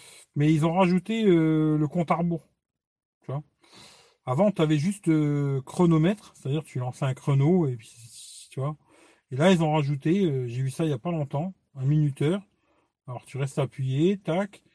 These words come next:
Puis là, tu peux mettre dix minutes, vingt minutes, tu peux mettre, euh, ce que tu veux, quoi. Tu vois, onze minutes, douze minutes, vingt-cinq, euh,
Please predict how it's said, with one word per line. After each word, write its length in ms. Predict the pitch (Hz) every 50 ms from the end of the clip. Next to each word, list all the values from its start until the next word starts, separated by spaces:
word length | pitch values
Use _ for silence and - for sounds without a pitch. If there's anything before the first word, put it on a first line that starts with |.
| _ _ _ _ -
Puis 80 | -
là, 100 | 131 160
tu 120 | 151 - -
peux 80 | 143
mettre 180 | 135 135 135 123
dix 140 | 120 127 135
minutes, 440 | 135 131 131 127 139 156 165 151 135
vingt 120 | 135 135
minutes, 580 | 135 131 123 123 123 135 156 170 156 - 139 117
tu 100 | - -
peux 100 | - 117
mettre, 320 | 117 120 131 135 - 143
euh, 240 | 135 135 135 135 131
ce 80 | - -
que 100 | - 135
tu 180 | - - 165
veux, 120 | 202 233 196
quoi. 440 | - 143 120 117 117 117 117 117 - _ _ _ _ _ _ _ _ _ _ _ _
Tu 100 | - 131
vois, 80 | 139
onze 300 | 143 139 147 143 127 113
minutes, 500 | 131 135 135 135 147 165 175 180 175 147
douze 220 | 131 135 131 123 131
minutes, 440 | 135 135 135 143 160 175 180 160
vingt-cinq, 720 | 135 131 127 127 123 - - 135 143 160 165 170 147 -
euh, 160 | 131 120 117